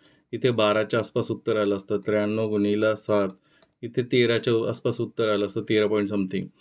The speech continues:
तर हे कुठलंही ऑप्शन मॅच न होता, फक्त एकमेव ऑप्शन मॅच झालं असतं, ते म्हणजे त्रेसष्ट. आणि कसं काढलं आपण ते?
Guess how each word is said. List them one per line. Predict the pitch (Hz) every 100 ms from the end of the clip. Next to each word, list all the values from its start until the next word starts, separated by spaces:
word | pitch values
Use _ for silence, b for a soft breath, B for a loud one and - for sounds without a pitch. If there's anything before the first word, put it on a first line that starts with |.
| B B -
तर | 127
हे | 131
कुठलंही | 147 147 147 147 156
ऑप्शन | 147 - 139
मॅच | 131 127 139
न | 131
होता, | 95 95
फक्त | 107 117 -
एकमेव | 127 123 127 117
ऑप्शन | 113 120
मॅच | 113 104 98
झालं | 101
असतं, | 98 - 135 135
ते |
म्हणजे | 113 101
त्रेसष्ट. | 107 120 127 156 147 117 127 - _ _ _ _ _ -
आणि | 107
कसं | - 123 151
काढलं | 131 117 120
आपण | 107 127 120
ते? | 156 202